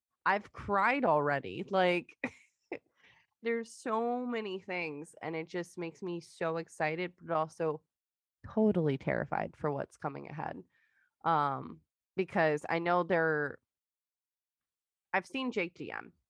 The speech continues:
and I've, I've been lucky to have Jake as a D M before for one shots. I love the lighter stuff. I know we're gonna be dipping into the dark stuff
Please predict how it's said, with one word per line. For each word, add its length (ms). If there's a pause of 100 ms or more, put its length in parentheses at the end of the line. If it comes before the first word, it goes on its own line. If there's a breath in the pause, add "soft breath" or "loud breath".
(300)
and 140
I've, 200
I've 140
been 140
lucky 300
to 300
have 320
Jake 220
as 140
a 40
D 200
M 140
before 460
for 120
one 280
shots. 460 (840)
I 120
love 520
the 100
lighter 340
stuff. 320 (200)
I 120
know 320
we're 140
gonna 160
be 60
dipping 360
into 240
the 100
dark 260
stuff 240